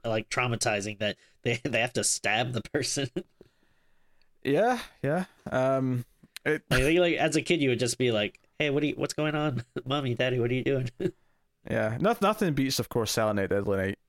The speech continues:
Speaker 2: As far as
Speaker 1: Oh, of course,
Speaker 2: oh, no,
Speaker 1: yeah.
Speaker 2: sorry, not that. It's, uh,
Speaker 1: Christmas
Speaker 2: Silent
Speaker 1: Evil.
Speaker 2: Christmas Evil is the one I'm thinking of. Yes.
Speaker 1: Yeah.
Speaker 2: S-, Silent Night, Deadly Night
Speaker 1: <laughs>
Speaker 2: is the s-, is Santa murdering your parents, which I agree, uh, which I do think would be traumatic, and
Speaker 1: Yes, I
Speaker 2: uh,
Speaker 1: agree.
Speaker 2: would need, would need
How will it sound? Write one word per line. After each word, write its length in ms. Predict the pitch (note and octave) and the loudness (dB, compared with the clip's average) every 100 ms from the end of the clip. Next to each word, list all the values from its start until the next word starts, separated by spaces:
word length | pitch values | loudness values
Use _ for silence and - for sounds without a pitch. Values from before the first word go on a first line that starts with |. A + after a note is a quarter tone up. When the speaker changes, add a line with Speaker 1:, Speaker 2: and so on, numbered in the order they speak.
| _ - | _ -10
Speaker 2:
As 100 | - | -6
far 160 | G#2 G2+ | -2 0
as 40 | |
Speaker 1:
Oh, 100 | G2+ | 0
of 100 | C3 | 0
course, 240 | G#2+ B2 F3 | 0 2 4
Speaker 2:
oh, 60 | |
no, 120 | F#3 - | 4 2
Speaker 1:
yeah. 60 | |
Speaker 2:
sorry, 200 | - C#3+ | 2 0
not 160 | C#3 B2+ | 0 0
that. 240 | A2 F#2+ - _ | 0 -2 -6 _
It's, 200 | G#2+ - | -6 -2
uh, 280 | A2 G#2 G#2 - - | 0 0 -2 -4 -4
Speaker 1:
Christmas 200 | - C#3 C3+ G2+ | 0 2 2 0
Speaker 2:
Silent 40 | |
Speaker 1:
Evil. 260 | A#2+ B2+ - _ | 0 -2 -4 _
Speaker 2:
Christmas 300 | C#3 - A#2 | -6 -4 -2
Evil 180 | A2+ G#2 | -2 -2
is 60 | |
the 80 | G2 | -2
one 180 | G#2 G2+ | -2 -2
I'm 80 | G#2 | -4
thinking 280 | - G#2+ G2+ | -4 -4 -4
of. 120 | A2 | -4
Yes. 240 | G2+ G2+ - _ _ _ | -4 -6 -8 _ _ _
Speaker 1:
Yeah. 100 | A#2+ | -4
Speaker 2:
S-, 120 | - F3+ - | -2 -2 2
Silent 240 | G3 B3 | 4 4
Night, 140 | A#3+ F3 | 2 2
Deadly 240 | F3+ E3 | 2 2
Night 160 | D3 D3 | 2 2
Speaker 1:
<laughs> 40 | |
Speaker 2:
is 180 | D3 C3 | 2 0
the 160 | B2 B2+ | 0 0
s-, 160 | - | 0
is 160 | D3 C3+ | 0 0
Santa 340 | - D3 D3 | 2 2 0
murdering 460 | B2 B2+ D3+ C3 A#2 | 0 2 2 0 0
your 80 | A2 | 0
parents, 340 | - A#2 A2+ | 0 0 0
which 100 | C3 | 0
I 120 | D#3+ D3+ | 2 2
agree, 280 | C#3 D3 | 2 0
uh, 180 | D3 D#3+ | 0 0
which 180 | D#3+ D#3 | 2 2
I 40 | |
do 140 | D3+ E3+ | 2 2
think 280 | - D3 C3+ | 2 2 2
would 100 | B2+ | 0
be 80 | |
traumatic, 600 | B2+ A#2+ A2+ G#2+ - - - - | 0 0 0 0 -4 -6 -10 -4
and 300 | A2 G2+ G2 _ | -2 0 -4 _
Speaker 1:
Yes, 380 | C3 G#2+ - - _ _ | -2 -2 -4 -14 _ _
I 40 | - | -2
Speaker 2:
uh, 180 | G#2 G2 | 0 0
Speaker 1:
agree. 100 | G#2+ | 0
Speaker 2:
would 100 | G#2+ | 0
need, 180 | G#2+ G2+ - - - - | -2 -4 -10 -16 -12 -6
would 140 | G#2 | -2
need 120 | G#2+ | -2